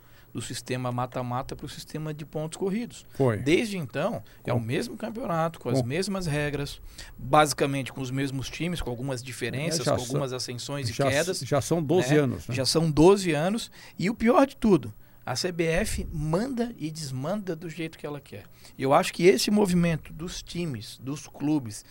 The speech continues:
Speaker 1: de fazer valer a sua força é muito importante pro debate. Eu acho que não deve, não deve, é, retirar a C B F de um, de um debate como esse. A C B F, como órgão que administra o nosso futebol, deve participar.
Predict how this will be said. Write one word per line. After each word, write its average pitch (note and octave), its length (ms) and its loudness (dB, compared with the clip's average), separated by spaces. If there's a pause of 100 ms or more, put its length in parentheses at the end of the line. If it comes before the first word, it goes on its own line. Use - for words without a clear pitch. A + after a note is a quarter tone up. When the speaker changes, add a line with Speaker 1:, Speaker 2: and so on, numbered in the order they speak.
(200)
Speaker 1:
de B2+ 120 -12
fazer B2+ 360 0
valer E3 320 0
a C#3+ 40 -4
sua B2 240 -6
força F3+ 340 -4
é E3 40 -4
muito E3+ 300 -6
importante F3 540 -6
pro - 160 2
debate. E3+ 580 4 (320)
Eu A#2+ 120 2
acho D3 180 4
que D3+ 80 -2
não D#3+ 200 2
deve, D3 600 2 (240)
não C#3+ 260 -2
deve, D3+ 480 0 (240)
é, C3+ 240 0
retirar E3+ 760 4
a E3 40 2
C - 220 -2
B C#3+ 120 -2
F D#3 200 0
de D3 160 -4
um, D#3+ 160 -2
de C#3 120 -6
um D#3 60 -2
debate D3 400 0
como G3+ 200 -4
esse. E3+ 200 -4
A A2+ 40 -6
C - 120 -4
B A#2+ 140 -2
F, D#3 200 0
como D#3 220 -2
órgão C#3+ 400 2 (260)
que C#3 120 -4
administra C3 500 -2
o D3+ 40 -6
nosso D3 180 -2
futebol, C#3 500 -2 (220)
deve C3 260 0
participar. D3+ 640 0